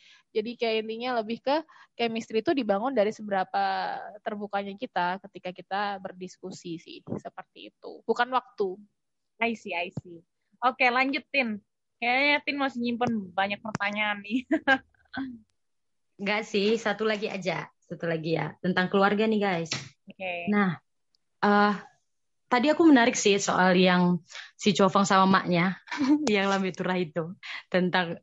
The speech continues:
Speaker 3: nanya, orang tuanya yang nanyain tentang kapan nikah dan segala macam. Emang sih posisinya dia udah umur segitu ya. Mungkin pada umumnya cewek, em, entah ya pemikiran orang tua pada zaman dulu tuh kayak yang harus,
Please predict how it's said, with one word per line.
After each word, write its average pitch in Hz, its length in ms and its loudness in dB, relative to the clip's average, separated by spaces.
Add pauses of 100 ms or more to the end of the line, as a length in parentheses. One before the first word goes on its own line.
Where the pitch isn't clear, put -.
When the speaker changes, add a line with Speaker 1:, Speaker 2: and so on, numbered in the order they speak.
Speaker 3:
nanya, 180 400 2
orang 180 240 0
tuanya 190 340 0
yang 180 80 -2
nanyain 165 380 -6
tentang 160 400 -6 (340)
kapan 277 300 4
nikah 269 340 4
dan 240 80 6
segala 220 300 4
macam. 214 500 2
Emang 175 240 0
sih 202 240 0
posisinya 165 480 -2
dia 185 240 -2
udah 165 140 -2
umur 160 180 -2
segitu 151 400 -6
ya. 143 240 0
Mungkin 170 380 -2 (320)
pada 165 180 4
umumnya 170 300 4
cewek, 170 400 -2 (560)
em, 160 280 4 (460)
entah 190 320 2
ya 202 160 0
pemikiran 185 720 -2
orang 185 240 -4
tua 185 160 -4
pada 180 480 0
zaman 185 240 -2
dulu 190 320 -4
tuh 220 160 -8
kayak 196 240 -6
yang 180 60 -6 (420)
harus, 185 480 0